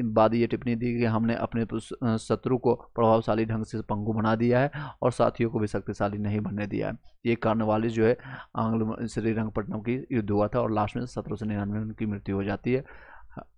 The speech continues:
चलिए, और इन्हीं का कहना था टीपू सुल्तान का, "इस शेर की तरह एक दिन इनकी ज़िंदगी से अच्छा है कि मैं आपको गिदर की तरह सौ साल की ज़िंदगी जीऊँ।" इन्हीं का कहना है, इन्हीं का कहना है।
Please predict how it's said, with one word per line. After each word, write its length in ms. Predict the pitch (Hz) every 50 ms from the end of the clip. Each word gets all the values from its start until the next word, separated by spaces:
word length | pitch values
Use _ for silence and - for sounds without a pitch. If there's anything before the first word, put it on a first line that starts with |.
| _ -
चलिए, 240 | 117 101 101 80 - _ - - - -
और 100 | - 117
इन्हीं 360 | 123 127 127 131 139 135 151 151
का 100 | 151 135
कहना 260 | 127 123 117 117 113 131
था 60 | 127
टीपू 220 | 113 120 104 110
सुल्तान 300 | 104 127 110 107 113 107
का, 200 | 110 - 120 127 - 110 - - - - -
"इस 160 | 113 - - -
शेर 200 | 127 127 127 127
की 120 | 127 131
तरह 180 | 104 117 113 113
एक 260 | 107 117 110 110 110
दिन 140 | 117 110 113
इनकी 240 | 117 117 113 117
ज़िंदगी 460 | 107 104 107 110 107 107 117 110 113 110
से 160 | - - 107
अच्छा 260 | 107 - - 123 107
है 100 | 104 104
कि 220 | - 120 127 - - - - - -
मैं 120 | 113 113
आपको 220 | 110 110 - - 107
गिदर 320 | 104 104 110 107 113 110
की 120 | - 117
तरह 160 | 101 107 104 104
सौ 220 | - - 104 101
साल 180 | - 101 98 101
की 140 | - 107
ज़िंदगी 300 | 101 104 101 101 101 104
जीऊँ।" 300 | 98 101 101 98 - - - -
इन्हीं 180 | 117 117 117
का 100 | - 110
कहना 300 | - - 98 95 - -
है, 100 | - - - - -
इन्हीं 200 | - 110 107 202
का 100 | - 104
कहना 380 | 104 - - - 104 98 101 107
है। 100 | 104